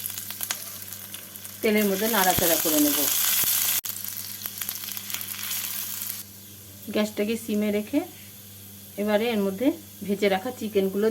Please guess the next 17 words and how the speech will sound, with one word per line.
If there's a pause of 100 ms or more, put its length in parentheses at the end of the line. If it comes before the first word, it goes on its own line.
দিয়ে
দেব। (4000)
এবারে
এর
মধ্যে
দিয়ে
দেবো (120)
হাফ (100)
টিস্পুন (100)
নুন। (1800)
ম্যারিনেশনের
সময় (320)
নুন (100)
দেওয়া
ছিল (200)
মাংসের
মধ্যে,